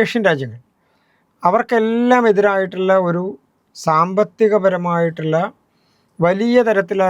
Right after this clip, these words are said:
രാജ്യങ്ങളെ പ്രതിസന്ധിയിലേക്ക് കൊണ്ടുപോകാൻ കഴിയുന്ന ഒരു തീ-, തീരുവ ഏർപ്പെടുത്തുക എന്നുള്ളതാണ് ട്രംപ് കൊണ്ടുവന്നൊരു നയം. അതിൽ പ്രധാനമായും കാണുന്നത് ആ ര-, അമേരിക്കയ്ക്ക്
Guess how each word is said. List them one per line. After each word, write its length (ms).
രാജ്യങ്ങളെ 460
പ്രതിസന്ധിയിലേക്ക് 760
കൊണ്ടുപോകാൻ 540
കഴിയുന്ന 380
ഒരു 80
തീ-, 220
തീരുവ 280
ഏർപ്പെടുത്തുക 420
എന്നുള്ളതാണ് 400
ട്രംപ് 360
കൊണ്ടുവന്നൊരു 460
നയം. 200
അതിൽ 160
പ്രധാനമായും 720
കാണുന്നത് 460
ആ 160
ര-, 120
അമേരിക്കയ്ക്ക് 760